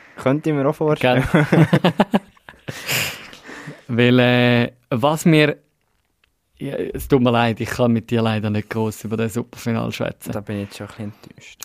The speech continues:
Speaker 2: Aber was eben der Mike Jörg auch noch für einen guten Beitrag gegeben hat letzte Woche, ist gsi, wo wir ihn leider vergessen haben zu fragen, obwohl wir uns das vorgenommen haben, was denn jetzt eigentlich die zwei Namen heissen, S B Pro und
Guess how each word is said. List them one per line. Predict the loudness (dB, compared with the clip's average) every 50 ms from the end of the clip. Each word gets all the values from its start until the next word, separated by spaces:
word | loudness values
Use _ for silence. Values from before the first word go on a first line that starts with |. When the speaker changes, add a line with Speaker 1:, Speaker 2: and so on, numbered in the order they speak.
| -16 _
Speaker 2:
Aber | -2 0 2 2 4 4 2 2 0 -2
was | 0 2 2 2 2
eben | 0 0 0 0
der | 0 0
Mike | 2 2 2 0 -2 -2 0
Jörg | 0 0 2 0 0
auch | 0
noch | 0 0 0
für | -2
einen | -2 0 0 0
guten | 2 2 0 0 -2 -4
Beitrag | -4 -4 -4 -4 -2 -2 -2 -2 -2 -4 -4
gegeben | -4 -2 -2 -2 -2
hat | -4 -4 -4 -4
letzte | -4 -4 -4 -6 -8 -6
Woche, | -8 -8 -8 -6 -6 -4 -4 -4 -6
ist | -6 -10 -12
gsi, | -14 -10 -6 -4 -2 -2 -2 0
wo | 2 4 4
wir | 6 6 6 6 4
ihn | 4 2 2
leider | 2 0 0 0 -4
vergessen | -4 -4 -2 -2 -2 -4 -6 -6 -6
haben | -6 -6 -8
zu | -8 -4
fragen, | 0 0 0 0 0 -4
obwohl | -6 -6 -4 -2 0 0
wir | 0 0
uns | -2 -4
das | -6 -10 -8
vorgenommen | -4 -2 -2 -2 -2 -4 -4 -4 -2 -4
haben, | -4 -6 -8 -10 -14 -20 -20 -20 -20 -20 -20 -20 -20 _ _
was | -2 -2 -2 -2 -2
denn | -2 -2 -2
jetzt | -2 -2 -4 -4
eigentlich | -4 -2 -2 -4 -4 -4 -4 -6 -8 -6
die | -6 -6 -6 -8
zwei | -8 -8 -6 -6 -4
Namen | -4 -4 -2 -2 -2 -2 -2 -4
heissen, | -4 -4 -4 -4 -6 -6 -6 -6 -6
S | -4 -6 -6 -6 -8
B | -8 -8 -6 -6 -8
Pro | -4 -2 0 0 2 2 2 2 2
und | 0 -2 -4 -4 -2 -4 -4 -6 -10 -16